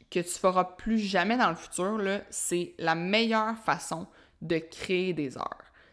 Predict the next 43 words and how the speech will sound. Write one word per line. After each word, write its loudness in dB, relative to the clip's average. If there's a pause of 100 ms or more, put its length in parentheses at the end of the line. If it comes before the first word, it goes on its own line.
(120)
Ça 4
te -2
crée -2
des 0
heures 2
parce -6
que 4 (520)
c'est -6
des 2
heures 4
que -4
tu -8
vas, 0
tu -8
sais, 0
oui, 2
au 4
début, 0
t'en 4
investis -2
pour, -10 (180)
pour -6
former -2
la 0
personne, 0 (380)
pour 4
lui 0
déléguer 2
des 0
tâches, 2 (300)
mais -2 (160)
après 2
ça, -2
ces -2
heures-là, 4
comme, -2 (220)
t'es, -2
t'es -4
récupères -2
fois 0
mille 0
parce -2
que -2